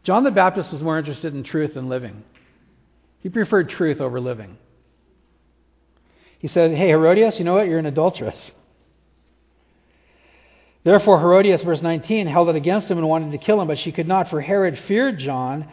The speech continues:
knowing that he was a just and holy man, and he protected him. And when he heard him, he did many things and heard him gladly.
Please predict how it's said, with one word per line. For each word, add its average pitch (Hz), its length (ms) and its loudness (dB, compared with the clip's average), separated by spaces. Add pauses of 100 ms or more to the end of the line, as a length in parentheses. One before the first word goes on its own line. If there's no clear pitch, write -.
(160)
knowing 160 320 0
that 160 140 0
he 165 80 0
was 151 100 -2
a 143 80 -4
just 175 300 0
and 165 80 -6
holy 165 240 -2
man, 156 240 -4
and 147 100 -4
he 147 80 -8
protected 156 540 -4
him. 131 260 -8 (240)
And 156 100 -6
when 156 120 -2
he 151 80 -4
heard 254 280 0
him, 143 340 -4
he 160 120 -8
did 160 160 -2
many 160 220 -2
things 160 320 -6
and 147 100 -8
heard 156 160 -6
him 139 120 -6
gladly. 131 500 -8